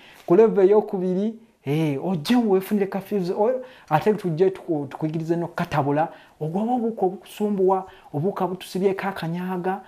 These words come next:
ate ng'eddagala tulaba terikyakola, naye ebintu bino eby'obutonde nga bwe nkugambye, ababbi bwe bagatta buto w'omudalasini, buto wa kakomera, buto wa rosemary, ow'enniimu, owa kalitunsi, ne vinegar,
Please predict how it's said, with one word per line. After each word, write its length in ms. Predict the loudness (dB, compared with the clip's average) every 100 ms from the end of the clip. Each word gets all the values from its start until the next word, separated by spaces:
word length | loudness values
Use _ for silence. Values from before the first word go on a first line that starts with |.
| -20 -14 -8
ate 280 | -6 -4 -4
ng'eddagala 540 | -2 -2 -2 -4 -4
tulaba 300 | -2 -2 -2
terikyakola, 800 | -4 -8 -6 -8 -8 -10 -10 -12 -16 -20 _
naye 180 | -6 -4
ebintu 260 | -4 -4 -4
bino 160 | -4
eby'obutonde 600 | -2 -4 -4 -8 -8 -6
nga 120 | -4 -4
bwe 120 | -4
nkugambye, 360 | -4 -2 -2
ababbi 240 | -2 -2 -2
bwe 80 | -2
bagatta 400 | -4 -6 -6 -6
buto 220 | -6 -4
w'omudalasini, 880 | -2 -2 0 0 -2 -6 -4 -4 -8 -18 _
buto 360 | -4 -2 0 2
wa 140 | 2
kakomera, 640 | -2 -4 -4 0 0 -2 -6 -20 _
buto 480 | -6 -2 -2 0 0
wa 120 | 0
rosemary, 480 | -2 -4 -6 -8 -10 -16 -10 -2
ow'enniimu, 680 | 0 0 -2 0 -2 -4 -8 -10 -4
owa 220 | -2 -2
kalitunsi, 640 | -4 -6 -4 -6 -8 -14 -20 -14 -8
ne 120 | -4
vinegar, 500 | 0 0 0 -2